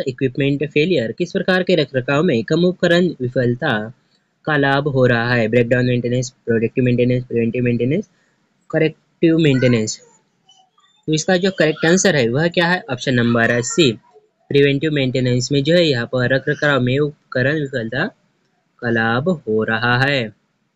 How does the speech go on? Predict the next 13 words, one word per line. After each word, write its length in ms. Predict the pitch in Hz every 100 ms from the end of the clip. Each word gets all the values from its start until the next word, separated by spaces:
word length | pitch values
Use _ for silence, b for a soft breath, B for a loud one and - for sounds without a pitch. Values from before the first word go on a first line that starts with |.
| _ _ _ _ _
Which 240 | 160 196 214
type 260 | 202 190 196
of 240 | 196 185 196
maintenance 640 | 170 147 156 170 135 131 143
involve 520 | 147 170 180 180 185 190 -
if 280 | 135 139 131
a 160 | 123 127
machine 840 | 131 160 - 160 117 117 117 120 123 127 _ _ _ _ _
until 520 | 127 135 156 170 185 185 185
it 200 | 143 147 156 156
completely 640 | 156 131 135 160 170 185 196 160 117
break 200 | 120 117
down? 460 | 135 151 120 110